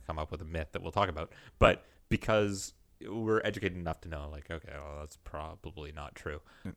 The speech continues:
Speaker 1: But here we're actually diving into an area where we really don't know anything about anything.
Speaker 2: Yeah.
Speaker 1: And so I think we're,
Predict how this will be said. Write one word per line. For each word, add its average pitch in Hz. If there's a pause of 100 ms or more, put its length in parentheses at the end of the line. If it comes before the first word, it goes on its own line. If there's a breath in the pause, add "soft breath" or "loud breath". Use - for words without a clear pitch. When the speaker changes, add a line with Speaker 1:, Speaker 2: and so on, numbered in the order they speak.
Speaker 1:
But -
here 123
we're 113
actually 90
diving 82
into 82
an 76
area 76
where 82
we 104
really 135
don't 85
know 82
anything 92
about 76
anything. 82 (100)
Speaker 2:
Yeah. 90 (120)
Speaker 1:
And 90
so 87 (640)
I 90
think -
we're, 90